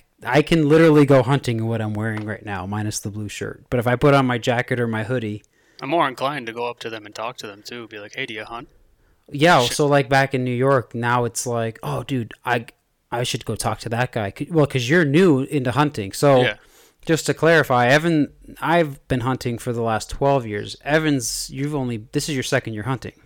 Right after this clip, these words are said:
Speaker 2: Well, I've tagged along with you for, like, the past six years.
Speaker 1: Yeah.
Speaker 2: Just filming and watching and learning and just there for the ride.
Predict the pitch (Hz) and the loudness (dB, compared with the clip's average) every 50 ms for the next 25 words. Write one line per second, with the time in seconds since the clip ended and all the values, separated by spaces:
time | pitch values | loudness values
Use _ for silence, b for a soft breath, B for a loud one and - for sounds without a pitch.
0 | _ - 143 135 131 131 - - 180 180 170 143 139 120 120 120 123 127 127 120 | _ -6 0 2 2 2 0 0 -2 -2 -2 -2 -4 -6 -6 -6 -6 -6 -8 -12
1 | 113 - - 107 101 101 98 - - - 113 107 110 107 - _ 127 - - 131 | -14 -16 -16 -14 -14 -14 -16 -18 -18 -18 -16 -16 -14 -16 -16 _ -16 -8 -6 -4
2 | 123 113 - - - 120 - - - 110 101 98 - - - - - - 139 139 | -4 -2 -2 -4 -4 -6 -8 -8 -10 -10 -12 -14 -14 -14 -14 -14 -6 0 2 2
3 | 110 - - - - - - 127 120 120 117 113 113 110 110 107 107 _ 104 104 | 2 2 0 -4 -8 -8 -8 -6 -6 -6 -8 -10 -10 -12 -14 -18 -20 _ _ _
4 | _ _ _ _ _ _ - 110 113 110 107 - - - 117 107 107 104 104 107 | _ _ _ _ _ _ -12 -8 -6 -6 -6 -6 -8 -8 -8 -10 -12 -14 -14 -14
5 | 110 110 110 110 107 107 107 107 104 104 - _ 110 113 110 - - _ _ 151 | -14 -12 -12 -14 -16 -18 -20 -20 -20 -20 -20 _ -18 -12 -10 -10 -10 _ _ -6
6 | 139 139 139 135 - - 131 117 110 107 107 113 120 117 107 104 110 | -4 -2 -2 -2 -4 -6 -8 -8 -8 -8 -6 -6 -4 -4 -4 -4 -6